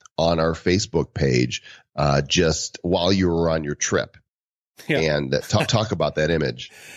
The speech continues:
Speaker 2: Yeah. So, uh, I got a, uh, an infograph creator to work, work with, work with the team there to put one together. I said, "Hey, I got an idea. Let's do this with this data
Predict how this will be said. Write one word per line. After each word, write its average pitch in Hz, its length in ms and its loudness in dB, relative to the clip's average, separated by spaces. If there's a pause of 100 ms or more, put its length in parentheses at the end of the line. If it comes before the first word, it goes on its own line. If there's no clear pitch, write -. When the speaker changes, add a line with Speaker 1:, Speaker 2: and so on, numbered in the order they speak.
(160)
Speaker 2:
Yeah. 214 260 2
So, 156 420 2
uh, 143 220 4
I 123 100 -2
got 143 220 0
a, 127 240 2
uh, 117 140 0
an 113 120 -4
infograph 120 840 -2
creator 127 680 0
to 127 160 -2
work, 120 180 0
work 135 280 0
with, 127 160 -2
work 123 260 -2
with 131 140 0
the 113 60 -4
team 131 280 0
there 127 160 0
to 120 80 0
put 123 160 -2
one 127 160 0
together. 123 360 2
I - 20 2
said, 135 160 0
"Hey, 202 120 2
I 185 60 0
got 175 160 0
an 170 80 0
idea. 170 380 2
Let's 147 160 0
do 165 120 0
this 156 140 0
with 139 100 -2
this 123 120 0
data 131 440 0